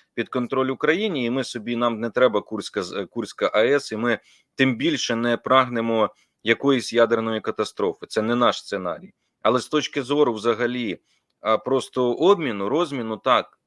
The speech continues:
поставити таку умову, ну, щоб забезпечити те, що називається сильна сторона за столом перемовин. Оце, власне кажучи, так. Але треба розуміти, що,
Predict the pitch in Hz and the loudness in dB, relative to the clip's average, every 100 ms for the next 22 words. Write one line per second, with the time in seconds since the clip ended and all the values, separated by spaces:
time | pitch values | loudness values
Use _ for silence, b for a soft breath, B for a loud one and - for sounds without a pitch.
0 | _ 117 - 147 135 123 113 - 127 120 | _ -8 4 6 6 -2 -6 -4 -4 -2
1 | 135 165 123 - 143 - 120 104 110 120 | -2 -2 -2 -4 -6 -6 -8 -6 -4 -2
2 | 120 - 139 - - 123 117 120 113 110 | -4 -2 -2 -4 -4 -4 -4 -4 -4 2
3 | 120 113 110 - 131 117 110 - 110 110 | 2 2 0 -4 -4 -2 -4 -2 0 2
4 | 110 101 98 98 104 98 101 98 95 87 | 2 0 -4 -2 -2 -2 -2 -2 -2 -4
5 | - - - - - - - - - - | -6 -4 0 0 -2 -6 -8 -6 0 6
6 | - 160 - - 143 135 131 - - 95 | 10 10 10 8 6 2 -2 -14 -2 0
7 | 85 101 117 143 170 - - - - - | 0 2 4 6 4 2 -6 -8 -8 -8
8 | - 143 170 170 139 156 175 - 131 - | -2 2 4 4 2 -2 -2 -2 -2 -2
9 | 127 127 127 | -2 2 4